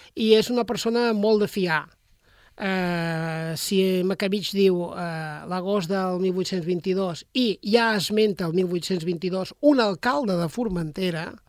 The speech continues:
és perquè es va fer. I si es va fer, i no es va fer, eh, al camp eivissenc, és perquè Formentera tenia la insularitat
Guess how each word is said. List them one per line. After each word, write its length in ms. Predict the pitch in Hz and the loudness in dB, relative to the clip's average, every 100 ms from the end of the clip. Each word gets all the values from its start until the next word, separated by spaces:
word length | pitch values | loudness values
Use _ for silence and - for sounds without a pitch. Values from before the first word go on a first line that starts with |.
| _ - - - - - | _ -20 -20 -20 -20 -4
és 200 | 208 - | -2 -2
perquè 540 | 214 185 190 190 202 180 | -2 -2 0 0 0 -2
es 100 | 165 | -4
va 80 | 175 | -4
fer. 200 | 170 143 _ - - - | -8 -14 _ -20 -20 -12
I 160 | - 233 | -2 0
si 140 | - | 2
es 100 | 247 247 | 0 0
va 80 | |
fer, 460 | 240 285 262 262 - _ _ _ - | 0 4 6 6 2 _ _ _ -2
i 100 | 226 | 0
no 80 | 254 | 2
es 80 | 202 | 0
va 80 | |
fer, 300 | 214 233 220 - | 2 4 4 2
eh, 20 | |
al 480 | 226 202 202 214 190 | -2 -2 -2 -4 -2
camp 180 | 214 220 | 0 2
eivissenc, 640 | 208 208 - 240 226 - | 0 0 -2 -2 -4 -6
és 180 | - - | -10 -6
perquè 240 | 233 233 | -6 -4
Formentera 480 | 214 220 214 214 226 | -2 0 2 4 4
tenia 540 | 214 220 220 233 233 381 - 208 | 4 2 4 2 0 -8 -14 -6
la 200 | 202 202 | -4 -2
insularitat 760 | 196 - 196 185 175 156 - | -2 -2 -2 0 0 -2 -14